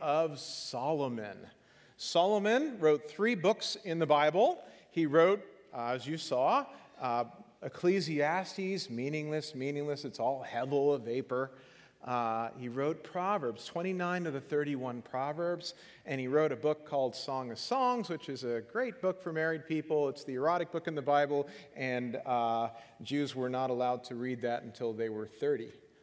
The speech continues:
So Solomon wrote all those books, and, uh, we're gonna look at his life, and I, I trust that you're gonna hang with me because we're gonna, we're gonna look at some details of his life,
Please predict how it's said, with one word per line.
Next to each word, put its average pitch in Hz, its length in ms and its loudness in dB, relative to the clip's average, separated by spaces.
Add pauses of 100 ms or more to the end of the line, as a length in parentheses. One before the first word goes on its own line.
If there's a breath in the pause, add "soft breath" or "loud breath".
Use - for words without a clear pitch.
(120)
So 170 160 0
Solomon 285 480 6
wrote 247 180 8
all 220 180 10
those 220 240 6
books, 196 460 6 (320 loud breath)
and, 170 400 2
uh, 151 380 8 (180)
we're 254 220 2
gonna 294 180 4
look 285 320 2
at 277 100 0
his 214 360 -2
life, 156 580 2
and 147 140 -4
I, 139 180 0 (320 loud breath)
I 135 80 2
trust 233 600 -2
that 202 80 -8
you're 170 120 2
gonna 156 160 0
hang 220 520 -2
with 190 280 0
me 175 80 -2
because 139 240 -6
we're 226 160 -2
gonna, 269 260 -2 (220 loud breath)
we're 165 120 0
gonna 247 160 2
look 254 180 2
at 247 80 -8
some 254 160 -4
details 202 560 0
of 185 40 -8
his 160 160 -6
life, 151 260 2